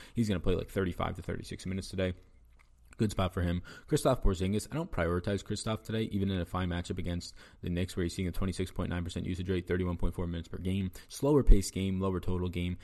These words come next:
And yes, he's cheap, but I just think I like more guys. Like, I like the eight K range so much in Jokic, Jrue Holiday, and Booker right now that I don't think I need to prioritize getting down to Porzingis today.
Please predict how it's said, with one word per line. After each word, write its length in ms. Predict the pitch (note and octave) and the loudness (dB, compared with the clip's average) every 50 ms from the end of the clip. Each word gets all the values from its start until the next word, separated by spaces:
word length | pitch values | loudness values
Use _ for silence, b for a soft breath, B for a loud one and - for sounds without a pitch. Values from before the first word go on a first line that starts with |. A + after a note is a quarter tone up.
| B B B B - | B B B B -4
And 120 | G#2+ A2 | -2 0
yes, 200 | A#2 A#2+ A#2+ - | 0 0 0 0
he's 160 | - G#2 - | -2 -4 -4
cheap, 420 | - - - - - G2+ B2+ - - - | -6 -10 -6 0 0 2 0 0 -4 -2
but 140 | _ - F#2 | _ 2 4
I 80 | F2 F2+ | 4 2
just 200 | F#2 G2+ - - | 0 -4 -6 -4
think 160 | C3 B2+ A#2 | -4 -2 -2
I 100 | A2+ F#2 | -2 -2
like 300 | E2+ F2 F2 G2+ G#2+ - | -2 0 -2 -2 -2 -2
more 200 | F2+ F#2 F#2 F#2 | -2 -2 -2 -2
guys. 260 | E2+ E2+ G2 G2+ - | -2 -4 -4 -6 -8
Like, 80 | G#2 D#2+ | -6 -4
I 60 | F2 | -2
like 180 | F2+ G#2 G#2+ - | -2 -2 -2 -2
the 160 | A2+ G2 - - | -4 -6 -2 -2
eight 160 | G2+ G2+ G2+ | -2 -2 -2
K 160 | - - G#2 | -2 -2 -2
range 280 | G2 F#2+ F#2+ F#2 F2+ - | 0 0 0 -2 -2 -4
so 120 | - F#2 | -4 -4
much 260 | F#2 F#2 F#2+ F#2+ - F#2 | -2 -2 -2 -2 -4 -4
in 80 | F2+ | -4
Jokic, 420 | F#2 F2+ F#2 F2+ - F#2 F2 - - | -2 -2 -2 0 -2 -4 -4 -4 -6
Jrue 140 | F#2+ F2 | -6 -4
Holiday, 320 | E2 F2 F2+ F2+ F2 E2+ E2+ | -4 -4 -4 -4 -4 -4 -6
and 100 | E2 E2 | -4 -2
Booker 300 | G#2 A2 - - G2+ F2 | -4 -2 0 0 0 0
right 220 | F2+ E2+ E2+ - | 2 0 -2 -2
now 320 | - A#2 B2 A2 G#2 G2 B B B B B | -2 -2 0 0 0 -2 B B B B B
that 100 | - F2+ | -4 0
I 40 | G#2 | 0
don't 220 | A#2 C3 C3 - - | 2 0 0 -2 -4
think 160 | - G#2+ G#2 G2 | -4 -2 0 0
I 60 | F#2 | 0
need 180 | G2 G2 F#2 | 0 -2 -2
to 40 | - | -4
prioritize 560 | - - F#2 F2+ F#2 F2+ F2+ - F2+ F2 E2+ | -4 -4 -2 0 0 0 -2 -2 -2 -4 -2
getting 240 | - F#2+ F2+ E2 E2+ | -2 -2 -2 -2 -2
down 300 | D#2+ E2 E2+ F2+ F#2 F2+ F2 | -2 -2 -2 0 -2 -2 -2
to 200 | - F#2 F2+ F2 B B B - | -2 -4 -4 -4 B B B 0
Porzingis 460 | - G#2+ G2 A#2 D#3 C#3 F2+ - - | 2 2 2 2 0 0 -2 -2 -6
today. 220 | - - - - | -10 -10 -10 -14